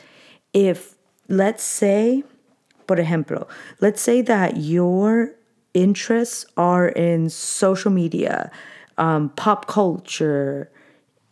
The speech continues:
identity, those things together, right? But then you, let's say you're applying to a university where a majority of that faculty,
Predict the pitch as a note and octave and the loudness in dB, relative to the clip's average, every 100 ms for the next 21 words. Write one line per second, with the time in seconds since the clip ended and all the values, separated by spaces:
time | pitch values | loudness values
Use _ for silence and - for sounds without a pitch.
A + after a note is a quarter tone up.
0 | - F3+ D3+ C3 G#3+ A3 - F3+ - D3+ | 0 0 0 2 4 2 0 -4 -4 -6
1 | - - D#3+ G3+ A3 A3+ - G3+ F3+ F#3 | -6 -6 2 4 2 0 0 0 0 -2
2 | D#3 D3 C#3 C#3+ C#3+ E3 A3+ A#3 - - | -2 -4 -4 -4 -2 2 2 0 -6 -20
3 | - - F#3 F3 F3+ G3 G3+ E3+ F3+ - | -6 -2 0 2 2 2 2 0 0 0
4 | G3 F#3 E3+ - - D#3+ D#3+ F3+ - G3 | 0 2 0 -2 -2 0 0 -2 -2 0
5 | E3+ D#3 D#3+ E3 C#3+ D3 D#3 - G3 F3+ | 0 0 0 -2 -2 -2 -4 -2 -2 0
6 | D#3+ C#3 - - - - F#3 E3+ - E3 | 0 -2 -6 -20 -16 -2 0 0 0 0
7 | E3 G3+ F#3+ D#3+ - E3 - - D#3+ D#3+ | 2 0 0 -2 -2 -2 -2 -2 -2 -2
8 | - G3 F#3+ - A#3+ B3+ | -2 -4 -4 -2 0 0